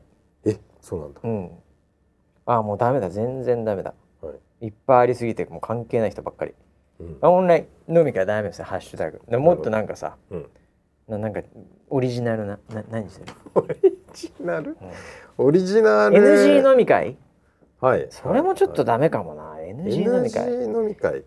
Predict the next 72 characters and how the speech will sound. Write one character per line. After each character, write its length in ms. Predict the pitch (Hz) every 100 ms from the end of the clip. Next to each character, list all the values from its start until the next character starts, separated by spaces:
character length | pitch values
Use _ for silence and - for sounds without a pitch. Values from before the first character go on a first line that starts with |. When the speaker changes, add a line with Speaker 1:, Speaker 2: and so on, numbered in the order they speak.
| -
Speaker 2:
エ 160 | 104
ヌ 200 | 143 190
ジ 160 | 180 180
ー 160 | 175 175
飲 80 |
み 80 | 139
会 100 | 101
ち 60 | 98
ょ 20 |
っ 20 |
と 80 | 92
検 180 | 98 95
索 120 | 95
し 60 | -
て 80 |
み 80 | 95
ま 60 | 92
す 100 | -
よ。 240 | 82 - - 78 76 73 69 67 _ _ _ _ _ _ _ _ _ _ _ _ _ _ _ _ _ _ _ _ _
Speaker 1:
う 40 | 87
ん。 40 | 92 113
飲 60 |
み 100 | 285
会？ 340 | - - 320 320 _ _ _ _ _ _ _ _ _ -
Speaker 2:
あ、 200 | 135 127
飲 140 | 139 220
み 160 | 330
会 220 | 381 392
で 120 | 381 370
も 140 | 359
う 40 |
ダ 160 | 165 151
メ 120 | 202
か 120 | 165
も。 160 | 104 - _ _
Speaker 1:
う 60 | 90
ん。 40 |
Speaker 2:
う 40 | 85
ん。 560 | 80 117 107 92 87 - _
Speaker 1:
そ 100 | -
う 40 |
だ 40 | 170
よ 60 |
ね。 60 | 277
Speaker 2:
エ 20 |
ヌ 20 |
ジ 100 | 277
ー 120 | 302 294
飲 80 |
み 80 | 285
会 140 | 202 139
は 60 |
も 140 | 156 156
う 20 |
あ 100 | 240
る。 120 | 190
普 120 | -
通 160 | - 233
の 80 | 220
人 100 | 214
が 80 |
行 80 | 120
っ 40 | 117
て 140 | 165
る。 220 | 160 - -
Speaker 1:
あ 40 |
ー。 340 | 76 73 71 71 71 69 60 _ _ _
Speaker 2:
基 120 | -
本 240 | 220 254 240
エ 40 |
ヌ 120 | 220
ジ 320 | 208 196 -